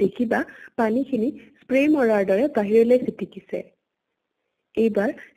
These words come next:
এডাল শকত ষ্ট্ৰ লৈ তাৰে তিনি ভাগৰ এক অংশত কাটা আৰু ৰাবাৰৰ অংশ লগাই দিয়া, যাতে ষ্ট্ৰৰ দুয়োটা অংশ সমকোণত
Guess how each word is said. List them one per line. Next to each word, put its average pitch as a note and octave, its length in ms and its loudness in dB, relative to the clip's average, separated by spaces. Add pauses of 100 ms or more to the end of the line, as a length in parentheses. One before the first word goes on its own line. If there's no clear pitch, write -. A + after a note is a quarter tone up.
এডাল A3 220 2
শকত B3 460 -4
ষ্ট্ৰ G3+ 340 0
লৈ G#3 160 -2 (380)
তাৰে G#3+ 200 -2 (100)
তিনি A3 260 -2
ভাগৰ C#4 400 0
এক A3+ 160 -2
অংশত F#3 420 -8
কাটা G3 260 -8 (720)
আৰু G#3+ 160 2 (340)
ৰাবাৰৰ A3 460 4
অংশ B3 340 -4 (140)
লগাই G3+ 380 0
দিয়া, F3 180 -4 (680)
যাতে F#3+ 300 -2 (460)
ষ্ট্ৰৰ B3 300 0 (100)
দুয়োটা C4 320 -2 (100)
অংশ C4 240 -4 (120)
সমকোণত G#3+ 540 -2